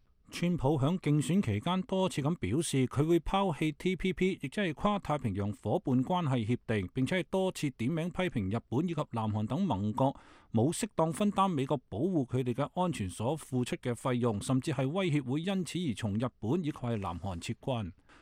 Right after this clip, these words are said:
川普響呢啲嘅言論同佢嘅當選曾經令一啲嘅亞洲盟國深感憂慮。日本視跨太平洋伙伴關係協定為美國推進亞洲再平衡，同盟國一齊維持亞太地區安全嘅中心內容，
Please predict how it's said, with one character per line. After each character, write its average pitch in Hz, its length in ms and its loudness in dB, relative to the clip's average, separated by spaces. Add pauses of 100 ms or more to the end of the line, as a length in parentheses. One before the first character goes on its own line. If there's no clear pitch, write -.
(140)
川 170 220 0
普 135 160 4
響 147 220 2
呢 175 120 -2
啲 170 160 2
嘅 - 40 2
言 110 280 2
論 135 200 4
同 123 220 2
佢 143 140 0
嘅 180 160 0
當 208 220 2
選 185 220 0
曾 214 160 0
經 202 160 0
令 143 140 0
一 180 40 -2
啲 202 240 -4
嘅 - 180 -6 (120)
亞 165 180 -2
洲 208 180 0
盟 98 240 -2
國 131 180 0
深 165 280 -2
感 110 200 0
憂 135 260 2
慮。 113 260 -2 (460)
日 135 180 4
本 147 160 2
視 131 220 -2
跨 170 280 0
太 139 220 -2
平 117 200 0
洋 107 200 0
伙 120 300 0
伴 139 240 2
關 196 260 0
係 135 160 0
協 160 140 0 (100)
定 139 160 2
為 113 240 2
美 120 160 2
國 170 240 -2
推 214 200 0
進 160 140 0 (140)
亞 160 180 -2
洲 196 220 0
再 156 280 2
平 120 200 2
衡， 104 200 2 (360)
同 139 240 2
盟 139 240 2
國 202 180 -2
一 233 60 0
齊 - 280 -6
維 117 240 0
持 123 180 -2 (100)
亞 165 120 0
太 170 200 -2
地 139 160 -4
區 202 240 0
安 202 200 0
全 117 160 -2
嘅 139 140 -2
中 190 180 0
心 185 160 0
內 135 120 2
容， 113 280 2